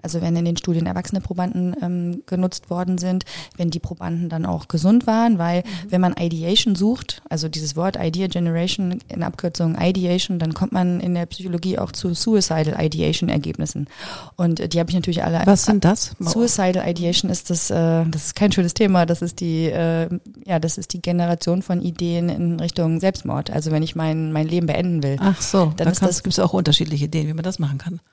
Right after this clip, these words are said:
Speaker 1: Äh, wahrscheinlich, ja. Ich hab die,
Speaker 2: Stimmt,
Speaker 1: die
Speaker 2: ja.
Speaker 1: Studien dann nicht, nicht gelesen,
Speaker 2: Nein,
Speaker 1: aber,
Speaker 2: verstehe ich.
Speaker 1: aber da gab's dann viel Forschung zu, die ich eben ausgeschlossen hab, weil da ging's eben nicht um, um Kreativität. Und, äh,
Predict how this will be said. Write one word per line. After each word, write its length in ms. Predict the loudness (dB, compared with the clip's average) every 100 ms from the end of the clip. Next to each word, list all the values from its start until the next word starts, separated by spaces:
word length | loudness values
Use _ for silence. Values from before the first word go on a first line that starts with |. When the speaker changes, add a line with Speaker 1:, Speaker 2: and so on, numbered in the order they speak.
| _
Speaker 1:
Äh, 100 | -2
wahrscheinlich, 480 | 0 4 4 4 2
ja. 100 | 2
Ich 120 | 2
hab 60 | 2
die, 40 |
Speaker 2:
Stimmt, 220 | 0 0 0
Speaker 1:
die 60 |
Speaker 2:
ja. 60 | 0
Speaker 1:
Studien 360 | 2 2 2
dann 160 | 2 2
nicht, 300 | 0 -2 -4
nicht 180 | -4 -2
gelesen, 440 | 0 0 0 0
Speaker 2:
Nein, 100 | 0
Speaker 1:
aber, 180 | 0 0
Speaker 2:
verstehe 360 | -2 -4 -2 -4
ich. 140 | -6
Speaker 1:
aber 260 | -6 -4 -4
da 160 | -4 0
gab's 220 | 2 2
dann 120 | 0
viel 200 | 0 0
Forschung 380 | 4 4 4 -2
zu, 220 | -2 -4
die 160 | -4 -8
ich 160 | -6
eben 140 | -4 -2
ausgeschlossen 560 | -4 -6 -8 -6 -4
hab, 160 | -4 -2
weil 100 | -2
da 60 |
ging's 260 | 0 -2 -4
eben 140 | -2
nicht 220 | -2 -2 -4
um, 180 | -4
um 200 | -4 -8
Kreativität. 800 | -10 -8 -8 -6 -6 -4 -4 -4 -6 _ _ _ _ _ _ _ -20 -2
Und, 400 | 2 4 2 0
äh, 240 | 0 0